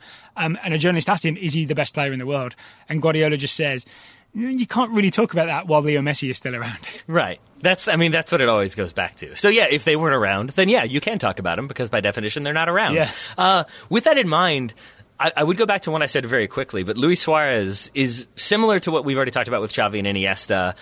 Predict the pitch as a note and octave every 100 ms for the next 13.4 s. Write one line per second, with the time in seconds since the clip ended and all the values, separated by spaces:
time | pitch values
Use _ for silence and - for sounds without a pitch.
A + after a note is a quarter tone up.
0 | - - A2+ A2+ A#2 G2+ - - - -
1 | - _ _ D3 D#3+ F#3+ B3+ G3+ D#3 C#3+
2 | G3 F#3 G3+ F#3+ F#3+ F#3 F#3+ G3 A3 B2
3 | G#2 A#2 G2 G2+ G#2+ G#2+ B2+ B2+ D#3 D#3+
4 | G2 - - A2 G2 - A#2+ B2+ C#3 F#3
5 | B2+ F#2 F2+ G2+ F#2 F#2 - A2+ A2+ A#2
6 | A2+ - G#2+ F#3 F3+ D#3+ F3+ E3+ D#3+ E3
7 | D#3+ C#3+ C#3+ A2 D3+ - A#2+ A2 G2 -
8 | G#2 D3 G2+ A2 F#2+ A2 G#2+ F#2+ - A#2
9 | A#2 G#2+ G2 G#2 G2+ G2 F2 F#2 F#2 A2+
10 | A#2+ F2+ F2 F#2+ - G#2 - G2+ F#2+ -
11 | - _ F#2 G#2 G#2 F#2+ A#2 G2+ F#2 G2+
12 | G2+ A2 - F#2+ F#2 F#2+ F#2 F2+ E2+ F2+
13 | F2+ F#2+ -